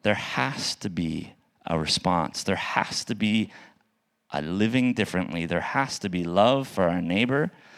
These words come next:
There has to be forgiveness for those in our lives. And I think it's interesting that this is actually often how people view the church, you know?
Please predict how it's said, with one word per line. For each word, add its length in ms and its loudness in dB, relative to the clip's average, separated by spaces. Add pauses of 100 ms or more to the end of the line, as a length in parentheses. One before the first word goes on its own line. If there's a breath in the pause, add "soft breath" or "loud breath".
(140 loud breath)
There 100 -8
has 340 -6
to 100 -8
be 120 -2
forgiveness 840 -4 (760 soft breath)
for 100 -8
those 280 2
in 80 -2
our 120 2
lives. 520 -2 (3750 loud breath)
And 120 4
I 120 0
think 300 -2 (100)
it's 220 0
interesting 560 2 (420 loud breath)
that 200 6 (220)
this 220 4
is 100 0
actually 460 4
often 300 4
how 160 4
people 320 4
view 200 6
the 120 2
church, 420 -4 (720 loud breath)
you 140 -2
know? 200 0